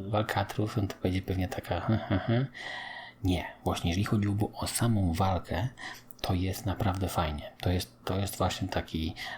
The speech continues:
taki młody Kratos. E, jeszcze n-, widać to zarówno, mm, w samych walkach, jak i w interakcjach, jaką, jakimi zajmuje się,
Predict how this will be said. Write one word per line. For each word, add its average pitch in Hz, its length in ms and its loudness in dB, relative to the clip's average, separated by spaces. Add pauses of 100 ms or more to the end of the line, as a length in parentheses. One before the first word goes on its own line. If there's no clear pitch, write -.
(120)
taki 85 420 0
młody 87 600 2
Kratos. - 680 0
E, 87 200 2
jeszcze 101 400 0
n-, 101 160 2 (400)
widać 101 480 2
to 87 380 2 (320)
zarówno, 87 840 0
mm, 78 960 -2
w - 80 -8
samych 82 380 0
walkach, 107 560 2
jak 82 260 0
i 82 220 0 (320)
w 85 340 0
interakcjach, 95 840 2
jaką, 104 360 2
jakimi 95 520 0
zajmuje 95 480 2
się, 90 420 2